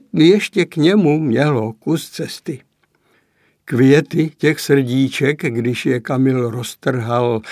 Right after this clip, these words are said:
rozčtvrtil, rozpreparoval, zkrátka popravil, obsahovaly nože a vidličky.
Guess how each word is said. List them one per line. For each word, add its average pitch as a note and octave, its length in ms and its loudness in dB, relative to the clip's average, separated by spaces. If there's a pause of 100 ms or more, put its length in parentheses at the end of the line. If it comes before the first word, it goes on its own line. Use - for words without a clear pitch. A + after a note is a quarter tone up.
(180)
rozčtvrtil, C3+ 1400 -2
rozpreparoval, B2+ 1200 -4
zkrátka C3 540 -4
popravil, C#3 840 0 (480)
obsahovaly A3+ 840 4
nože F3+ 500 4
a F#3+ 160 0
vidličky. D3+ 800 0